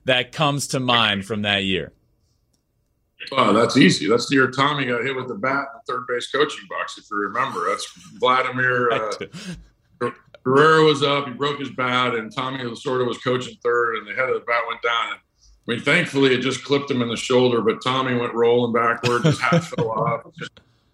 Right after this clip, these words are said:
Speaker 2: So everybody remembers that moment, uh, during that All-Star game. But it, it's certainly, we go to Seattle actually this weekend, and, and every time I go back there, it's certainly a special moment for me, um, because of,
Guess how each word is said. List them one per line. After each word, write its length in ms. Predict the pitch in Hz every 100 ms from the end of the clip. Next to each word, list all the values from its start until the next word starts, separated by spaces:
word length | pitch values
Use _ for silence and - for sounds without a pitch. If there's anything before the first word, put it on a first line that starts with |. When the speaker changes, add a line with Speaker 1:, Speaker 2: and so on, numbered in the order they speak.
| -
Speaker 2:
So 160 | -
everybody 380 | - 180 160 151
remembers 500 | 139 127 135 135 123
that 260 | 123 123 120
moment, 460 | 120 127 110 107 -
uh, 280 | 107 104 101 -
during 220 | 123 117
that 180 | 113 107
All-Star 440 | 104 113 - 110 104
game. 320 | 107 110 104
But 120 | 107 95 _ _ _ _
it, 160 | - 120
it's 180 | 123 123
certainly, 240 | 156 139 127
we 100 | 139
go 120 | 147
to 80 | 135
Seattle 520 | - 123 123 127 120
actually 300 | 117 - 117
this 200 | 107 113
weekend, 520 | 120 123 123 123 113
and, 140 | 95 92
and 160 | 101 101
every 180 | 113
time 240 | 107 117 110
I 100 | 104
go 140 | 104
back 300 | 101 107 110
there, 140 | 113 107
it's 160 | -
certainly 320 | - 107 104 98
a 60 |
special 380 | - 110 107 110
moment 280 | 104 104 95
for 160 | 98
me, 380 | 101 104 113 117 -
um, 460 | 95 95 95 92 - -
because 380 | 101 110 104 98
of, 180 | 98